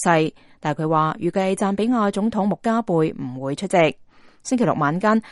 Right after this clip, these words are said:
肯尼亞總統肯亞塔為奧巴馬總統一行舉行咗國宴招待會。奧巴馬總統喺晚宴上表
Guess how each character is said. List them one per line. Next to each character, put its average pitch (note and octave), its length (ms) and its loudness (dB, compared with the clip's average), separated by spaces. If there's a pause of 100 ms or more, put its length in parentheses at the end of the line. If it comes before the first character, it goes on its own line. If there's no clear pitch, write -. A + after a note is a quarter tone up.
(100)
肯 F#3+ 140 0
尼 G3+ 60 2
亞 D3+ 180 -2
總 E3+ 180 -2
統 F3+ 200 -4
肯 F3 120 -4
亞 D#3+ 140 0
塔 E3+ 240 0
為 E3 220 0
奧 F#3+ 120 0
巴 B3+ 140 0
馬 G#3+ 140 2
總 F3+ 120 -4
統 G3+ 140 -2
一 A3+ 60 0
行 D#3+ 200 -2
舉 E3 120 -2
行 C#3 180 -2
咗 D#3 140 0
國 - 200 2
宴 D#3+ 220 0
招 F#3+ 160 0
待 D3 180 2
會。 D3 380 4 (360)
奧 B3 80 4
巴 E4+ 100 6
馬 E4 120 2
總 B3+ 140 2
統 C4 160 0
喺 A#3+ 80 2
晚 E3 160 0
宴 E3+ 140 -2
上 D3+ 260 -2
表 D#3+ 100 0